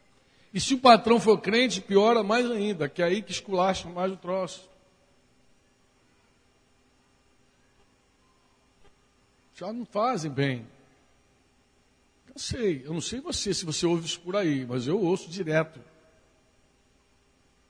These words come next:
Então o negócio não é multiplicar evangélico. Porque multiplicar evangélico eu estou até preocupado. Se, ah, sinceramente, nas eleições do ano passado, eu fiquei assim chocado com alguns vídeos que eu assisti.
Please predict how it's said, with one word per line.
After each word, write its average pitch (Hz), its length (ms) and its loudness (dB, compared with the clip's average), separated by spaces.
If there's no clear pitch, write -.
Então 233 140 -8
o 262 60 -4
negócio 220 440 -2
não 202 100 -10
é 285 300 -2
multiplicar 180 640 -2
evangélico. 131 680 -2
Porque - 160 -6
multiplicar 208 480 0
evangélico 208 560 2
eu 233 60 2
estou 240 160 4
até 247 160 0
preocupado. 240 580 0
Se, - 160 -12
ah, 233 140 4
sinceramente, 202 680 -2
nas 160 200 -2
eleições 226 440 2
do 226 100 4
ano 226 100 2
passado, 208 760 2
eu 180 200 4
fiquei 196 280 -2
assim 180 220 2
chocado 185 540 0
com 170 80 0
alguns 160 260 0
vídeos 156 300 -4
que - 80 -12
eu 165 60 2
assisti. 139 460 -4